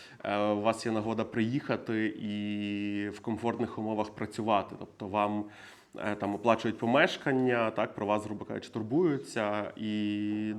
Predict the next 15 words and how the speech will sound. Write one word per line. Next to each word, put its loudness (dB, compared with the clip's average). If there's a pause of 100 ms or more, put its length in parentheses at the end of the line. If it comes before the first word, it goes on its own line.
вам 6
дають 4
нагоду 0
просто -8
приїхати 0
і -6
творити. -4 (580)
Е, -2 (100)
писати, 6
перекладати, 2
малювати, 2
творити 0
музику. 0
Та 0
є 2